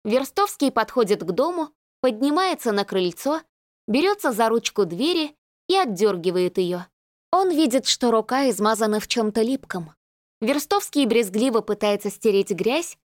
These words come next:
потом подносит ладонь к лицу и нюхает. Перед Серафимой возникло его враз изменившееся лицо,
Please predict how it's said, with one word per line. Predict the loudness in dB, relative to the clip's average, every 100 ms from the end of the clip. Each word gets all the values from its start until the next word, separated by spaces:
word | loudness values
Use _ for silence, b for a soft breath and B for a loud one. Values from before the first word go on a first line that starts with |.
| _ -4
потом | 0 0 0
подносит | 0 0 -2 -2 0 2
ладонь | 2 2 0
к | 0
лицу | 0 0 -2 -6 -6 -2
и | 0
нюхает. | 0 -2 -4 -8 -8 -12 -20 _ _ _ _ _ _ _ _ _ _ _
Перед | 0 2 0
Серафимой | -2 -2 -2 -2 -2 0 2
возникло | 2 0 -2 -2 0
его | 2 2 2 0
враз | 0 -4 0
изменившееся | 0 2 0 0 -2 -2 -2 -2 -2
лицо, | -2 -6 -6 -6